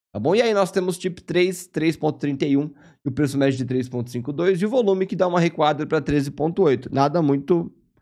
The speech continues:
convincente, mas Tips três aí, mesma história da Local Web,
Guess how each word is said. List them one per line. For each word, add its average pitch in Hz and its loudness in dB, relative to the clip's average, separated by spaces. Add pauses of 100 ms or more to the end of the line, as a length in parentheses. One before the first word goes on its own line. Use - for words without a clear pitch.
(400)
convincente, 180 2
mas 185 2
Tips - -10
três 151 0
aí, 135 0 (340)
mesma 180 2
história 151 2
da 143 2
Local 143 2
Web, 107 -2